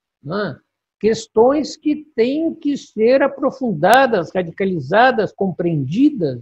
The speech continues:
né? E até para isso se necessitam recursos muito maiores,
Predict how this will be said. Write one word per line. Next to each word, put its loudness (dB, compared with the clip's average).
né? -8
E -4
até -2
para -2
isso -6
se -10
necessitam -8
recursos -8
muito -2
maiores, -2